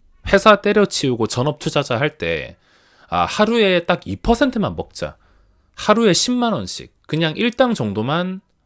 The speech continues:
먹어보자."라고 생각을 했지만 실제로 매매를 해보면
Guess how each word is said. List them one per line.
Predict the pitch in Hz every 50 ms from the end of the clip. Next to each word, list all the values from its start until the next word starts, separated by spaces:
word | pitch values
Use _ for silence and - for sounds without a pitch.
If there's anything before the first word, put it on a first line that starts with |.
| _ _ _
먹어보자."라고 | - 113 139 156 190 160 - 123 120 - - - - _ _ _ _ _ _ _ _ - 104 110 127 151 - 202
생각을 | 196 - 220 220 220 220 190 175 120
했지만 | 92 - - - 80 92 113 131 143 151 160 - _ _ _ _ _ _ _
실제로 | - - - - 247 226 - 262 254 247 180
매매를 | 107 98 101 131 143 123 113
해보면 | 104 92 90 82 90 107 131 147 156 160